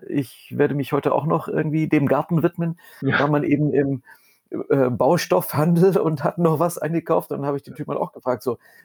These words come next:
Speaker 1: ähm, „Und wie ist es hier?“ Und der so, „Äh, totaler Wahnsinn. Die Leute sitzen alle zu Hause,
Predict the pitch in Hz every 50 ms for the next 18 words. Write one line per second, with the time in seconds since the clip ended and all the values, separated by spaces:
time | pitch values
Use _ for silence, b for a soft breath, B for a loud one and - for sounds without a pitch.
0 | b b - 117 120 117 120 113 - b b b b b b b _ - - 139
1 | 151 135 139 131 135 156 147 - - 165 160 147 135 117 120 131 120 98 - _
2 | _ _ _ _ _ _ _ _ - 113 117 117 113 - 120 117 - 131 127 131
3 | 127 135 123 143 147 151 151 120 127 117 107 101 - 127 120 131 139 139 139 127
4 | 147 147 - - - - 147 151 147 - 135 120 127 151 170 165 190 185 180